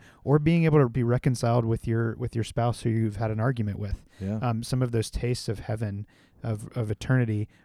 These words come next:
Speaker 1: w-, as we hold looser to those things and don't depend on them and put on them the weight that they were never meant to bear,
Speaker 2: Right.
Speaker 1: uh,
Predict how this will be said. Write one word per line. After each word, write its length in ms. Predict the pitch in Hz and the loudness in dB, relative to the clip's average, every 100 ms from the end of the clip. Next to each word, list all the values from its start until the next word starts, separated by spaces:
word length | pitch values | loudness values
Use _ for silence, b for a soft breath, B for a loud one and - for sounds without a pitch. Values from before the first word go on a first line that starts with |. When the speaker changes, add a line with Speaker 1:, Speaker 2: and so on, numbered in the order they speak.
| _ | _
Speaker 1:
w-, 300 | - 80 117 | -12 -8 -4
as 180 | 113 117 | 0 0
we 60 | |
hold 180 | 104 127 | 2 2
looser 320 | 131 147 147 | 4 4 2
to 120 | 135 131 | 0 2
those 200 | 123 - | 0 0
things 320 | 123 117 113 | 0 0 0
and 100 | 110 | 0
don't 180 | 110 113 | 0 0
depend 380 | 101 - 123 120 | -4 -2 0 0
on 140 | 113 | 0
them 300 | 110 107 113 | -2 -2 -4
and 140 | 117 110 | -4 -2
put 180 | 127 - | -2 -2
on 220 | - 117 | -4 -2
them 200 | 113 107 | 0 -2
the 100 | 104 | -4
weight 300 | 107 110 117 | -2 -2 -2
that 100 | 117 | -4
they 100 | 113 | -4
were 80 | 113 | -2
never 200 | 113 107 | 0 0
meant 180 | 107 104 | -2 -4
to 60 | 101 | -2
bear, 340 | 110 110 107 - b b | 0 0 0 -6 b b
Speaker 2:
Right. 120 | - 92 | -6 -2
Speaker 1:
uh, 160 | 107 | -2